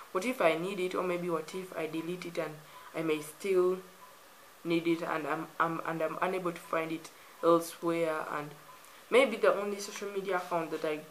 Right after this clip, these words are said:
give myself credit for is Facebook, where I don't have many friends, but mainly the people that I initially talk to. Um, but with these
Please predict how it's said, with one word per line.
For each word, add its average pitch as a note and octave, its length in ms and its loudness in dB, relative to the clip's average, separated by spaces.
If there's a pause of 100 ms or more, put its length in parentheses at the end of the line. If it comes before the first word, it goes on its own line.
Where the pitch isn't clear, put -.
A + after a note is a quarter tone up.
give F#3 200 -2
myself E3+ 500 -2
credit D3+ 280 -6
for D#3 280 -4 (100)
is - 220 -14
Facebook, - 380 -10
where E3+ 180 0 (480)
I D3+ 220 2 (200)
don't D#3+ 220 -6
have D#3 100 -4
many D#3 220 -8
friends, D#3 420 -8
but D3 220 -6
mainly E3+ 320 -2
the D3+ 100 -6
people E3 300 -8
that D#3 180 -10
I - 840 -14
initially D#3+ 500 -4
talk - 280 -6
to. E3 200 -4 (240)
Um, E3 400 -2 (320)
but G3+ 400 4 (220)
with G#3 340 0
these B3+ 300 -2